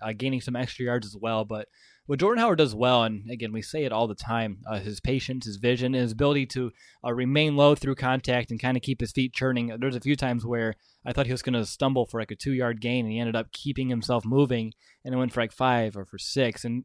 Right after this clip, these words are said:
you know, those are difference makers, those three to four yards difference between where he might have fell down in terms of where he actually ended up going down. Uh, those are, uh, those could loo-, uh, what,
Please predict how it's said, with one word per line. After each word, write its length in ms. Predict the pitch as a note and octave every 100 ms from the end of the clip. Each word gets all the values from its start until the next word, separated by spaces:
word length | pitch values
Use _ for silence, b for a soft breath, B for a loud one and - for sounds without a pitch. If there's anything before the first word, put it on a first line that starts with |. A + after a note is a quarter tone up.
| -
you 120 | F3+
know, 100 | E3+
those 220 | D3+ G#3+
are 60 | B3
difference 360 | A3+ - C4 C3
makers, 320 | A2 G#2+ G2+
those 160 | B2
three 300 | - D3+ D#3
to 120 | C#3+ B2 _ -
four 200 | C#3 C#3+
yards 380 | B2+ C3 C3 G#2
difference 340 | C3+ C3+ B2+
between 440 | - - C3+ B2+ A3 b b -
where 120 | B2
he 80 | A#2+
might 240 | A#2+ C3+
have 100 | A#2+
fell 240 | - A#2+
down 360 | A2+ A2 G#2 G2+
in 160 | G2+ A2
terms 240 | A#2+ A2+
of 80 | A#2
where 120 | A#2+
he 60 | A#2
actually 220 | G#2 - A#2
ended 220 | B2 A2+
up 100 | G2+
going 280 | A#2 A2+ G#2
down. 280 | G2 G2
Uh, 140 | F#2+ A#2+
those 220 | D#3 F#3
are, 180 | C#3+ A#2 _ _ _ -
uh, 100 | A#2
those 140 | D3
could 160 | F3 A#2
loo-, 480 | C3 C#3 C3 A2+
uh, 220 | A2 G#2 G2+
what, 300 | G2+ E2+